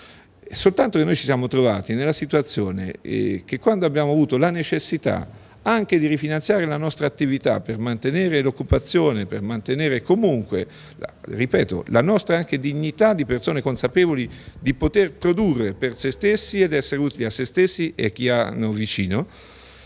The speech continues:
ci siamo trovati molto spessi questa, que-, molto spesso questa diffidenza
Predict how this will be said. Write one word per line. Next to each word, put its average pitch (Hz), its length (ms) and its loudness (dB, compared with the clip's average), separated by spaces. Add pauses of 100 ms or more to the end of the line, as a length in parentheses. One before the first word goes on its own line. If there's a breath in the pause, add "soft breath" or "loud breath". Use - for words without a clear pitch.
ci - 140 0
siamo 220 200 6
trovati 185 300 4
molto 175 300 4
spessi 131 480 0
questa, 135 440 2
que-, 147 220 0
molto 151 260 -2
spesso 135 360 -2
questa 127 240 -2
diffidenza 117 640 0